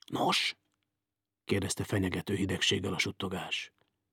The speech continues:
„Mi lesz?” „Hm, olyan sürgős. Talán beszélhetünk pár szót.” „Mi túlhajt?”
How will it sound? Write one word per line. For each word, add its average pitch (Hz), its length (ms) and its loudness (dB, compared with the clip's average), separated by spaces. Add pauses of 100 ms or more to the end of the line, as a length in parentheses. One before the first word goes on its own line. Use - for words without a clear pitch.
(120)
„Mi 185 200 6
lesz?” - 480 0 (1080)
„Hm, 113 360 4
olyan 151 200 10
sürgős. - 640 0 (560)
Talán 143 280 6
beszélhetünk 110 640 2
pár - 200 -2
szót.” - 460 -6 (1500)
„Mi 85 120 0
túlhajt?” - 680 0